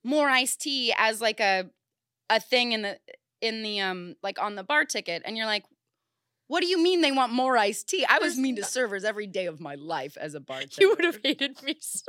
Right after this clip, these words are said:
Speaker 1: Oh my
Speaker 2: much.
Speaker 1: gosh.
Speaker 2: We
Speaker 1: Get out
Speaker 2: would
Speaker 1: of
Speaker 2: have
Speaker 1: my
Speaker 2: not
Speaker 1: well. Go run your drink.
Speaker 2: Get out from behind my bar.
Speaker 1: Like, yeah, yeah. Like,
Speaker 2: I
Speaker 1: "Oh my God, are you waiting for a beer? Cool. I have, like, eight people to serve and I'm doing the same job as you,
Speaker 2: I
Speaker 1: but
Speaker 2: als-,
Speaker 1: more."
Speaker 2: I also remember, like, literally two hours ago, I looked you in the face and I said,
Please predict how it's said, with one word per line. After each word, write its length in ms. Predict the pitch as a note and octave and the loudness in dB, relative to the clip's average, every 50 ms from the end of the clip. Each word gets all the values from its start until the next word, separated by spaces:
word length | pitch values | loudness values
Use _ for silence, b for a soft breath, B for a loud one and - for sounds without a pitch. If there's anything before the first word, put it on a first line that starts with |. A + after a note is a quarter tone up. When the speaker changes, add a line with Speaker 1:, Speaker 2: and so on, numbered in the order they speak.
| D#4+ - | 4 6
Speaker 1:
Oh 260 | A#3 B3 C4+ C4+ C#4 | 6 6 6 6 6
my 180 | C4 C4 D#4 | 6 4 4
Speaker 2:
much. 100 | - F#3+ | 4 2
Speaker 1:
gosh. 360 | - A3+ A#3 B3 A#3+ A3 - - | 2 4 4 4 4 2 0 0
Speaker 2:
We 80 | - F4+ | 4 6
Speaker 1:
Get 80 | C#4+ C#4+ | 6 6
out 60 | D4+ | 8
Speaker 2:
would 40 | E4 | 6
Speaker 1:
of 40 | D#4 | 6
Speaker 2:
have 80 | D4+ | 6
Speaker 1:
my 140 | C#4+ F4+ F4+ | 6 4 4
Speaker 2:
not 80 | F4 B3+ | 6 6
Speaker 1:
well. 300 | B3+ C4 C#4+ C#4+ C4+ B3 | 6 6 6 6 4 4
Go 160 | A#3 B3 B3+ | 4 4 4
run 160 | C4+ D4+ D#4 E4 | 4 4 4 4
your 100 | E4+ E4 | 2 0
drink. 520 | G#3 A#3+ C4 C4+ C#4 B3+ A3 G3 F3 - | 0 2 4 4 4 2 0 -4 -2 2
Speaker 2:
Get 100 | - C#4 | 6 8
out 120 | D4 D#4+ D#4+ | 8 8 6
from 100 | F#4+ E4+ | 6 4
behind 240 | F4 F#4 F#4 E4+ E4 | 4 6 6 6 6
my 120 | E4+ E4+ D#4+ | 6 6 8
bar. 540 | D#4 E4 E4+ E4+ E4 E4 D#4+ D#4 D4+ D4 - - _ - | 8 8 10 10 10 8 8 8 6 4 0 -4 _ -4
Speaker 1:
Like, 140 | C#4 D4+ B3+ D4+ | -4 -4 -4 -4
yeah, 240 | C#4+ C#4+ D#4 C#4+ A3+ | 2 4 6 6 6
yeah. 500 | A3+ C#4 D4+ C#4 G#3+ F#3 F3+ F3+ F#3 - - - | 6 4 4 6 6 6 4 2 0 0 0 4
Like, 100 | - C4+ | 6 6
Speaker 2:
I 60 | D#4 | 6
Speaker 1:
"Oh 80 | D#4+ | 6
my 120 | E4 E4+ E4 | 6 6 6
God, 140 | E4+ E4 D4+ | 6 6 6
are 40 | |
you 140 | D#4 C#4+ C4+ | 4 2 2
waiting 240 | A3+ B3+ C#4 C#4+ D#4+ | 2 2 2 2 2
for 120 | D#4+ E4 D#4 | 0 0 0
a 60 | C#4+ | 0
beer? 260 | A3 C4+ C#4 D4+ C#4 | 2 2 2 2 2
Cool. 260 | - - G4+ F4 C#4 A#3+ | 2 0 -2 0 2 4
I 120 | G3 A3 | 4 4
have, 160 | C#4 D#4+ D4+ | 4 2 2
like, 180 | B3+ A#3+ A3+ - - | 0 -2 -4 -4 -6
eight 240 | A#3 C4 D4 - - | -8 -8 -8 -8 -6
people 280 | - C4 A3+ - A3+ G#3 | -6 -6 -4 -4 -6 -6
to 120 | - G#3 | -6 -6
serve 400 | G3 - - B3 A#3 G#3 F#3+ F3+ | -6 -2 -2 0 0 0 0 0
and 80 | F#3 F#3 | -2 -2
I'm 120 | G3 G#3+ | -2 -4
doing 240 | F#3+ A#3+ C4+ D4 C#4 A3 | -4 -4 -4 -4 -4 -4
the 60 | F#3+ | -4
same 240 | - - G#3 G3 G3 | -4 -4 -4 -4 -2
job 280 | G#3 G#3+ A#3 C4+ B3+ F3 | 0 2 2 2 2 0
as 120 | D#3 D3+ | -4 -6
you, 240 | D3 B2+ B2 B2+ C#3+ F#3 | -6 -10 -8 -8 -10 -10
Speaker 2:
I 60 | - - | -2 2
Speaker 1:
but 140 | A3 A#3 C4+ | 2 4 6
Speaker 2:
als-, 200 | C#4 - A3+ A3 | 4 4 4 2
Speaker 1:
more." 520 | B3+ D#4+ G4+ B3 E3 B2 G#2+ A#2 G3+ - - | 2 2 4 2 2 2 0 -4 -4 -2 0
Speaker 2:
I 100 | D4 D#4 | 2 2
also 240 | D4+ E4+ E4 - A#4 | 2 2 0 0 0
remember, 460 | G#4+ C4+ B3+ A#3+ A#3 A#3 A#3 B3 B3 | 0 0 0 -2 -2 -2 0 0 0
like, 180 | A#3+ A3+ A3 A#3 | 0 0 -4 -4
literally 480 | B3 B3 A3+ A3+ A3 A#3 A#3 A#3 A#3+ B3+ | -6 -6 -4 -2 -2 -2 -2 -4 -6 -8
two 260 | - - - - A#3+ G#3+ | -8 -10 -8 -4 -2 0
hours 260 | G3+ G#3+ A3 A3 A3+ | 0 0 -2 -4 -6
ago, 340 | B3+ A#3 B3+ B3 B3+ C4 - | -6 -6 -6 -4 -4 -4 -2
I 140 | - A#3 A#3+ | -2 -2 -2
looked 240 | B3 D4+ D#4+ - - | -2 -4 -6 -8 -8
you 100 | D4 C4+ | -10 -8
in 60 | B3+ | -8
the 80 | B3+ | -6
face 380 | - - B3+ C4 C4+ B3+ - - | -2 -2 -2 -2 -2 -4 -8 -6
and 80 | D#4 D4+ | -4 -4
I 40 | |
said, 420 | - - - - - E4+ D4 - | -2 -2 2 6 6 6 6 6